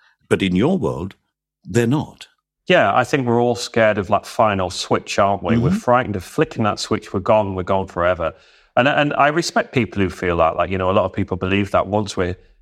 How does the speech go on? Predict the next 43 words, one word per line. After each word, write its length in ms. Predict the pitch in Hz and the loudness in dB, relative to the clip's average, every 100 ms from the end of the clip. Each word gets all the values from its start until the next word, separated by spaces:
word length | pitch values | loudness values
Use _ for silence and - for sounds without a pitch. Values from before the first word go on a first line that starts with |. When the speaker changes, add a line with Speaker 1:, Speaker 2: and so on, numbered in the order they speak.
| - | 0
Speaker 2:
here, 240 | 151 160 | 0 2
we're 140 | 110 98 | -2 0
here. 260 | 143 147 | 0 0
Once 260 | 101 101 - | -2 -2 -2
we're 60 | |
gone, 280 | 95 110 104 | 0 2 2
we're 80 | 98 | 0
gone. 280 | 107 113 101 | 2 2 0
There's 160 | 92 | -2
nothing 320 | 101 101 101 90 | -2 -2 -2 -4
in 140 | 87 | -4
between. 400 | 90 - 113 90 | -4 0 0 0
And, 140 | 92 101 | -4 0
and 160 | 110 | 2
I 80 | 135 | 2
have 140 | 139 - | 0 -2
to 80 | |
respect 560 | 107 - - 113 - - | -4 -4 0 -2 -2 -4
that. 240 | 73 - _ _ _ _ _ _ - | -4 -4 _ _ _ _ _ _ -4
But 160 | 131 - | -4 0
for 160 | 135 | 0
me, 420 | 131 151 180 185 - | 2 0 0 -4 -2
I'm 200 | 131 147 | 0 2
very 180 | 139 110 | 0 -2
fortunate, 720 | - 127 127 - - 123 131 - 117 | -2 -4 -4 -4 -2 0 -2 -6 -4
you 100 | 113 | 0
know, 300 | 107 104 107 | 2 2 0
whether 320 | 107 113 117 | 0 0 0
you 160 | 104 | -2
believe 340 | 95 107 120 113 | -2 0 0 -2
it 40 | |
or 200 | 104 98 | -2 0
not, 340 | 107 131 - 101 | 2 0 0 -2
that 120 | 107 | 0
I 160 | 107 107 | 2 0
can 200 | 107 95 | -2 -4
see, 320 | - 117 113 | -2 0 2
I 80 | 113 | 2
can 180 | - 104 | -2 -6
tap 420 | - 143 - 135 | -4 -6 -4 -2
into 600 | 113 123 123 - 113 101 | 0 0 -2 -2 -2 -2
certain 760 | - 139 127 - 104 95 - _ _ _ _ _ _ 101 | -2 0 0 0 -4 -4 -10 _ _ _ _ _ _ -4
environments, 880 | 104 95 95 123 160 165 165 - | -2 0 2 2 2 -2 -4 -8